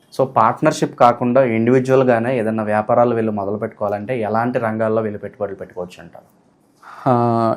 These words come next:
Speaker 2: ఈ మేషరాశి వాళ్ళు A to Z టాలెంట్ పర్సన్స్, అంటే మల్టీ టాలెంటెడ్ కాబట్టి ఏదైనా చే-,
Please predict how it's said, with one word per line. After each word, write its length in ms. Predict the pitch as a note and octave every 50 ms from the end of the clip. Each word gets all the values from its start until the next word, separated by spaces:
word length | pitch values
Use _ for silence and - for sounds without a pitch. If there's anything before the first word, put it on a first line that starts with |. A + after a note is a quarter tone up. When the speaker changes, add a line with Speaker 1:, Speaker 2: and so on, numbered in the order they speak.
| -
Speaker 2:
ఈ 380 | D#3 D#3 D3 C#3 C3+ C3 B2+ B2 B2+
మేషరాశి 560 | C3 C#3 F3 G3 - A3 G#3 G3 G3 - F3+
వాళ్ళు 760 | E3+ E3 E3 E3+ G3+ A#3 A#3 G3+ C#3 A#2+ A#2+ A#2+ C3 C3+ C#3 - _ _ _ _ -
A 60 | D#3+
to 160 | F3 E3+ G3 F3
Z 220 | E3+ E3+ E3 G3
టాలెంట్ 560 | G3 - - D3+ D3+ E3 E3 D#3+ D#3 C#3 B2+
పర్సన్స్, 520 | A2 G2+ G#2 - - G2+ G2 F2 - - G#2 - _ _ -
అంటే 140 | C3 A#2 E3
మల్టీ 320 | B2+ A#2 C3 D3 D3 F3 D3+
టాలెంటెడ్ 580 | - A#2 G2 G2 G2 F#2+ F#2+ F2+ F#2+ F#2+ F#2 - - _ _ -
కాబట్టి 340 | - B2+ B2 C3 C#3+ - F#3+
ఏదైనా 380 | D3+ B2 C#3+ D3 C#3 C#3 B2+ A#2+
చే-, 180 | A2 - A2+